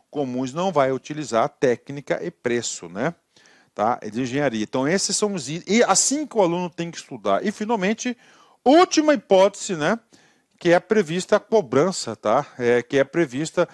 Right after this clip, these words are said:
a utilização do critério de julgamento, técnica e preço. Objetos que admitam soluções específicas e alternativas e variações de execução,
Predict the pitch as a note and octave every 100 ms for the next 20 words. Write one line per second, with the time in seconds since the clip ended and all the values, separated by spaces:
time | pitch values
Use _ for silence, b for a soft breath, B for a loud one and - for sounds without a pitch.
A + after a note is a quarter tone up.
0 | B B C3+ D#3 F3+ F#3 E3+ E3+ - D3+
1 | B2 E3 A3+ G3 F3+ C3+ C3 C3+ D#3 A3
2 | D3+ D#3 - - C3 B2 - C#3+ D#3 -
3 | D3+ D3+ - E2+ _ b b b b -
4 | D3 F3 F3 C4 C#4 C4 - G#3 G#3 D3+
5 | E3 F#3 G3+ A#3+ - C#3 G2+ - _ -
6 | E3 F3 - D#3+ D#3+ G3 - G#3+ - A#3
7 | C4 - - G#3 G3 F#3+ - C#3 F#3+ -
8 | - E3 E3+ F#3 - b b b b b
9 | F3 G#3+ G#3+ G3+ F#3+ - F3+ E3 F3+ F#3
10 | G3 - - F3+ A2+